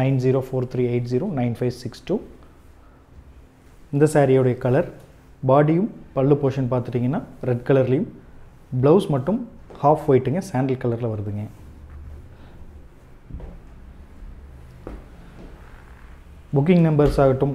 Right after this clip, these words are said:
customer care details ஆகட்டும், எல்லாமே நம்ம description பாக்ஸ்ல தெளிவா கொடுத்துருக்கோம். Once நீங்க description பாக்ஸை read பண்ணி பார்த்தீங்க அப்படின்னாவே உங்களுக்கு தெளிவான details எல்லாமே கொடுத்துருக்கோங்க. ஒன் ஃபைவ் நைன் ஃபைவ்ங்க next saree.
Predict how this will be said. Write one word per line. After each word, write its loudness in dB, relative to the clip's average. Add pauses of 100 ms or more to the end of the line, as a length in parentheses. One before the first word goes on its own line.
customer -2
care 2
details 0
ஆகட்டும், 0
எல்லாமே -2
நம்ம 2
description -4
பாக்ஸ்ல -2
தெளிவா 2
கொடுத்துருக்கோம். -4 (400)
Once -2
நீங்க 2
description -2
பாக்ஸை 0
read 0
பண்ணி 0
பார்த்தீங்க -2
அப்படின்னாவே -2
உங்களுக்கு -2
தெளிவான 0
details -4
எல்லாமே 0
கொடுத்துருக்கோங்க. -6 (720)
ஒன் 0
ஃபைவ் 4 (120)
நைன் 0
ஃபைவ்ங்க 0
next -4
saree. 2